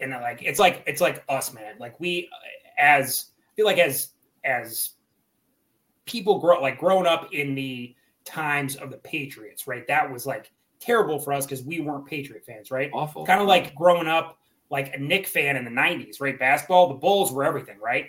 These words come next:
Speaker 1: Now, now the
Speaker 2: Yeah.
Speaker 1: Bulls suck, but, like, it's, we, we always, like, go back to those times.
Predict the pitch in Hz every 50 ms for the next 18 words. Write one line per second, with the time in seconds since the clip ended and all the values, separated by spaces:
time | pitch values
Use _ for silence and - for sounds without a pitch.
0 | - 147 147 175 185 170 147 147 165 147 131 123 160 143 - - - 170 151 -
1 | - - _ - 156 151 - 143 135 127 120 - - _ _ _ _ _ _ -
2 | 165 147 139 147 147 160 156 147 143 139 - - 151 185 - 165 185 190 202 185
3 | 143 165 160 135 - - 175 175 131 - 135 131 135 131 - - 147 139 127 113
4 | 107 - - - - - 135 135 135 127 - - - - -